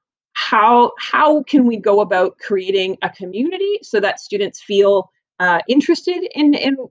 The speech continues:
turning on their camera, and what can we do if that's not possible for them? So, um, to really think about why it is that we want them to turn our camera on, and maybe instead of fighting that fight, it's about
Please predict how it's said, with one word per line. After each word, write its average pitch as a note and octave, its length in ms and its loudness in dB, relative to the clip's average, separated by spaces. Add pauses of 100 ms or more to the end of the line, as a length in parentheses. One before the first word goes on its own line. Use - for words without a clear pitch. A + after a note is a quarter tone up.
(100)
turning C#4+ 220 -2
on C#4+ 140 -8
their C#4+ 180 -2
camera, D#4 340 -6 (320)
and A3 180 4
what A#3+ 140 2
can B3+ 140 -4
we A#3 80 -4
do G#3 380 0
if F#3+ 180 -4
that's - 260 -4
not F3+ 340 -6
possible - 460 -20
for - 80 -20
them? - 160 -20
So, F#3 340 0 (320)
um, E3+ 440 0
to G#3+ 100 -4
really A#3 260 -2
think A3+ 200 -4
about E3 420 0 (960)
why G3 340 0
it G#3 140 0
is F3+ 240 0
that C#3+ 140 -4
we F3 120 -4
want F3 260 -4
them F#3+ 100 -6
to E3 60 -10
turn E3+ 240 -10
our D3+ 80 -8
camera G#3+ 420 -6
on, D#4 380 -2
and F#3+ 200 -2
maybe G3+ 420 -2
instead G3 380 -2
of F3 120 0
fighting F3+ 400 -2
that F3 240 -6
fight, D#4+ 320 0
it's - 220 0
about E3+ 280 0